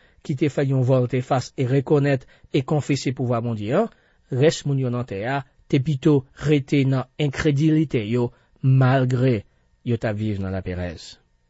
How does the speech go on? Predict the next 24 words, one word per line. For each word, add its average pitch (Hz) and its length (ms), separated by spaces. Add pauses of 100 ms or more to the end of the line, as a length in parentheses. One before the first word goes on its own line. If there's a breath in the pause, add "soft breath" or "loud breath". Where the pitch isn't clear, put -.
(1200)
Pèp 120 180
Izrayèl 123 360
lan 135 240
te 131 120
oblije 127 480
rete 127 380 (580)
deyò 123 480
tè 92 140 (140)
a. 85 40 (960)
Yo 127 120
te 135 160
rete 135 320
deyò 139 280
tè 139 240
a 143 160
jouk 135 320
tan, 135 200
mechanste 131 540
moun 117 220
Amori 123 400
yo, 135 240
t 127 160
ap - 80
fin 123 320